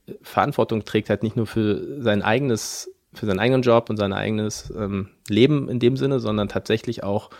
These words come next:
für viele Angestellte, die da-, davon betroffen waren. Die allermeisten davon, ähm,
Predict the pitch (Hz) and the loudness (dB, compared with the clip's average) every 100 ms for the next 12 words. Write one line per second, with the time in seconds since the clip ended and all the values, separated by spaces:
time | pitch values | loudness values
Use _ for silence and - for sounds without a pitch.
0 | - - - - 117 104 151 135 - 92 | -20 -8 -6 2 4 4 4 2 0 0
1 | 98 104 98 98 95 104 - 104 95 - | -2 -4 -6 -6 -6 -6 -2 -2 0 0
2 | 104 123 123 120 - _ _ _ - - | 0 0 -2 -2 -6 _ _ _ -20 -20
3 | - - 107 107 107 - 113 104 110 107 | -16 -2 0 2 2 -2 -6 -4 -2 -2
4 | - - - - - 95 90 87 | -8 -20 -20 -18 -6 -4 -2 -6